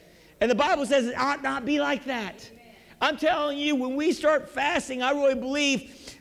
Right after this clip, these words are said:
fasting will help us get into a place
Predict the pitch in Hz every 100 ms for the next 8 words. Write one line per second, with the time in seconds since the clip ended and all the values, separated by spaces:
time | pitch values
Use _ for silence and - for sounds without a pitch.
0 | - 254 294 349 - 269 247 240 208 285
1 | 269 262 262 - - - - 190 302 294
2 | 262 247 202 180 285 277 269